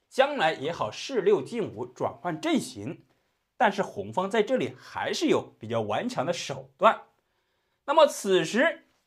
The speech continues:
红方很明确平兵，这里一将军，那你吃卒吃炮的话和先前呢相差无异，飞象也不行，这里有重炮杀，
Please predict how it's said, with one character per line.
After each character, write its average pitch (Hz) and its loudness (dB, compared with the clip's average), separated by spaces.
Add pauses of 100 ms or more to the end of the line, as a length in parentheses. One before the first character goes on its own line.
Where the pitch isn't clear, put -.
(380)
红 139 -6
方 214 4
很 202 0
明 120 -4
确 220 2 (100)
平 110 -12
兵， 320 -2 (880)
这 370 2
里 202 2
一 180 -2
将 185 4
军， 220 -4 (260)
那 214 0
你 139 -2
吃 269 -8
卒 - -14
吃 226 -4
炮 254 2
的 185 0
话 120 2
和 110 -6
先 208 -2
前 123 -8
呢 123 -6
相 147 -6
差 170 0
无 123 -4
异， 247 -6 (1000)
飞 294 0
象 285 2
也 135 0
不 131 -4
行， 120 -6
这 202 0
里 139 -6
有 101 -6
重 101 -14
炮 214 0
杀， 160 0